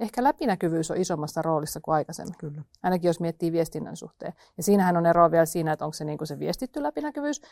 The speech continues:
Speaker 1: vai onko se se odotettu läpinäkyvyys. Eli
Speaker 2: Mhm.
Speaker 1: mistä asiasta sidosryhmät ja työntekijät on, niinku, kiinnostuneita.
Speaker 2: Joo.
Speaker 1: Ja nämähän on kaikki semmosia asioita, mitä me puhutaan sitten näillä kursseilla, mitkä liittyy
Speaker 2: Kyllä.
Speaker 1: tähän moduuliin.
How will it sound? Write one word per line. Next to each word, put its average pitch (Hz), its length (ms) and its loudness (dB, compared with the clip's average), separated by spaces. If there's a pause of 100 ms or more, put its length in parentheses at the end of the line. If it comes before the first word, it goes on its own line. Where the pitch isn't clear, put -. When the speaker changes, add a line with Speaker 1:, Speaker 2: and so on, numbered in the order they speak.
(120)
Speaker 1:
vai 180 120 6
onko 175 100 2
se - 100 -6
se 165 180 -2
odotettu 233 580 0
läpinäkyvyys. - 760 -8
Eli 175 120 -2
Speaker 2:
Mhm. 175 80 0
Speaker 1:
mistä 214 380 4
asiasta 220 340 4
sidosryhmät 170 520 -4
ja 160 60 -4
työntekijät 160 540 -6
on, 185 180 2
niinku, 170 280 -4
kiinnostuneita. - 640 -12 (220)
Speaker 2:
Joo. 139 100 -16
Speaker 1:
Ja 147 220 -6
nämähän 262 200 10
on 220 60 8
kaikki 202 200 6
semmosia 180 280 4
asioita, 175 260 2
mitä 165 140 0
me 165 80 0
puhutaan 170 400 0
sitten - 300 -6 (100)
näillä 165 320 2
kursseilla, 190 540 4
mitkä 156 220 -6
liittyy 156 180 -4
Speaker 2:
Kyllä. 139 140 0
Speaker 1:
tähän 160 200 -6
moduuliin. - 420 -8